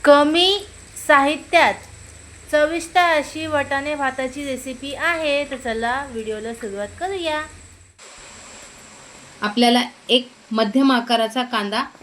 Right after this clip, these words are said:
Speaker 2: मी बारीक चिरून घेतलेला आहे, एक टोमॅटो चिरून घेतलेला आहे, थोडीशी कोथिंबीर कापून घेतलेली आहे. एक वाटी हिरवे वाटाणे आहेत, ते पाण्यात भिजत घातलेले. हे वाटाणे रात्रभर पाण्यात भिजत घातलेले होते.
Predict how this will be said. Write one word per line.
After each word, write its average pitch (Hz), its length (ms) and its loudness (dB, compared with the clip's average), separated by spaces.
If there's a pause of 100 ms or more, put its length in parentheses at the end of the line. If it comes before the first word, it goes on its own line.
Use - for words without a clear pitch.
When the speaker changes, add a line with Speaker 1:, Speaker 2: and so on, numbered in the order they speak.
(140)
Speaker 2:
मी 233 60 -6
बारीक 208 360 -2
चिरून 226 360 -4
घेतलेला 190 440 -6
आहे, 202 120 -8 (840)
एक 240 260 -4
टोमॅटो 233 380 0
चिरून 214 380 -2
घेतलेला 185 420 -8
आहे, 185 320 -6 (360)
थोडीशी 214 600 -4
कोथिंबीर 262 580 0
कापून 214 380 -4
घेतलेली 185 520 -8
आहे. 160 380 -12 (1400)
एक 269 240 2
वाटी 247 360 0 (500)
हिरवे 254 280 6
वाटाणे 277 500 2
आहेत, 208 340 -2 (680)
ते 254 60 -4
पाण्यात 233 360 -2
भिजत 233 320 -2
घातलेले. 220 540 -4 (260)
हे 247 80 2
वाटाणे 226 460 -2
रात्रभर 233 420 -2
पाण्यात 226 300 -6
भिजत 233 360 -4
घातलेले 196 420 -8
होते. 196 460 -8